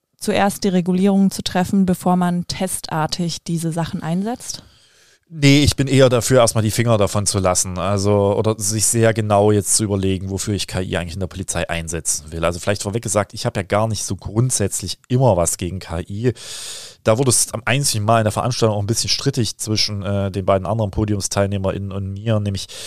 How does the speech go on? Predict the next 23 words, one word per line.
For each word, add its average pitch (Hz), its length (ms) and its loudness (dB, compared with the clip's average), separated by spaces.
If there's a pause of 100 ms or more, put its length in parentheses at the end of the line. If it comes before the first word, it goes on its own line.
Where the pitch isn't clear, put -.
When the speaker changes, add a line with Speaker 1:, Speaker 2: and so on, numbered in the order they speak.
(160)
Speaker 2:
im 113 100 -6
Bereich 101 280 2
der - 100 2
Auswertung 104 360 2
kurzer 101 280 -2
Datenbestände 95 840 -2
kann 98 240 -6
ich 85 100 -8
mir 95 80 -4
schon 104 360 -2
vorstellen, 85 800 -4
dass 82 320 -2
eine 82 100 -8
Polizei 82 520 -6
die 82 80 -10
Möglichkeit 82 560 -12
haben 80 220 -8
muss, 85 160 -10
auch - 100 -14
K - 160 -10
I 78 160 -10
einzusetzen, 82 760 -4 (680)
um 101 180 -6